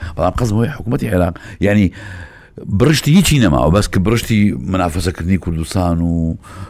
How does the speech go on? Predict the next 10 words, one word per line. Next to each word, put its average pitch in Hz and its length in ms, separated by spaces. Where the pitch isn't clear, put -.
چاوسوکردنەوە 85 720
لە 80 120
کوردستان 82 600
و 80 80
خۆبادان 85 520
بەسەر 78 220
کوردستانە 95 500
هەیە. 117 180
ئەمە 151 240
ئەوە 135 160